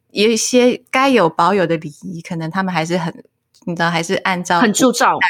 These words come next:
Speaker 1: 对，还是会去 follow。然后 Meghan 有说到他一开始还要就是被教育说要怎么去跟那个，跟王-，英国女王见面的时候，他必须要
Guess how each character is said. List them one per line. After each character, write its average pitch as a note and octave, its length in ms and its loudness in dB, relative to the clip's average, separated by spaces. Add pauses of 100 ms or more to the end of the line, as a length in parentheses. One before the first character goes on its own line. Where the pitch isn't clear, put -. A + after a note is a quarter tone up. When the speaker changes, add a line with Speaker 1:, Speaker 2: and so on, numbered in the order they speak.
(460)
Speaker 1:
对， G#3+ 200 4
还 F#3+ 160 2
是 G#3+ 120 2
会 G3+ 180 2
去 G3+ 220 0
follow。 D#3+ 440 0 (320)
然 G#3+ 140 0
后 A#3+ 80 4
Meghan A3+ 320 2
有 E3+ 100 -2
说 F#3+ 200 0
到 G3 160 4
他 G3 440 0 (600)
一 B3 140 -2
开 B3 180 0
始 A3 140 -2
还 F3 160 -2
要 F3 180 0
就 G3+ 140 -2
是 G#3+ 100 0
被 G3+ 240 -2
教 E3+ 400 -2
育 E3 140 0
说 D#3 480 -4
要 A3+ 100 2
怎 - 180 -4
么 - 140 -6
去 E3+ 540 -2
跟 E3+ 240 -2
那 E3+ 120 -2
个， - 340 -6 (220)
跟 F3 220 -2
王-， D#3+ 320 -2 (200)
英 G#3+ 200 4
国 F3 160 4
女 E3 140 2
王 D3+ 260 -4
见 G#3 180 2
面 G3 140 2
的 E3 60 2
时 D#3+ 100 -2
候， D#3+ 60 0
他 E3+ 160 0
必 E3+ 100 -4
须 E3 200 -2
要 E3 360 -2